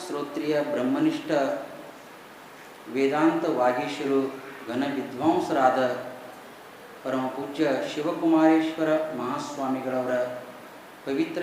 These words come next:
ಚರಣಾರವಿಂದಗಳ ಅನಂತ ಕೋಟಿ ಪ್ರಣಾಮವನ್ನು ಸಲ್ಲಿಸಿ, ಬ್ರಹ್ಮ ವೇದಿಕೆಯನ್ನು ಅಲಂಕರಿಸಿದ ಸಕಲ ಪೂಜ್ಯರ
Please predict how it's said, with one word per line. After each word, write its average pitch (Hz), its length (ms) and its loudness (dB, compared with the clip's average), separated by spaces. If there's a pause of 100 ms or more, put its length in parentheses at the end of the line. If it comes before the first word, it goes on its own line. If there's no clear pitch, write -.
(140)
ಚರಣಾರವಿಂದಗಳ 139 840 2
ಅನಂತ 156 280 4
ಕೋಟಿ 147 400 -4
ಪ್ರಣಾಮವನ್ನು 123 480 -4
ಸಲ್ಲಿಸಿ, 135 600 -6 (1400)
ಬ್ರಹ್ಮ 196 400 4
ವೇದಿಕೆಯನ್ನು 165 680 2
ಅಲಂಕರಿಸಿದ 151 960 0 (1200)
ಸಕಲ 285 320 0
ಪೂಜ್ಯರ 165 680 0